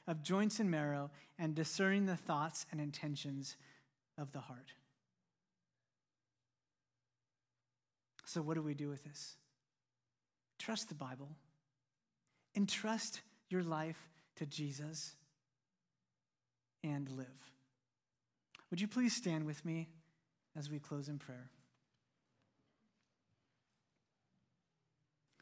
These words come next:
Jesus, we thank you for giving us your word and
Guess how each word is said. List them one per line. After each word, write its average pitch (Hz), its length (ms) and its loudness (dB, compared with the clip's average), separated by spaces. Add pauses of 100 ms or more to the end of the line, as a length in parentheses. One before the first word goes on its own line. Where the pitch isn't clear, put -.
(760)
Jesus, 214 400 8
we 202 160 8
thank 196 320 6
you 175 220 6
for 156 480 2 (720)
giving 202 280 8
us 190 220 4
your 180 80 6
word 170 360 4 (1160)
and 170 340 4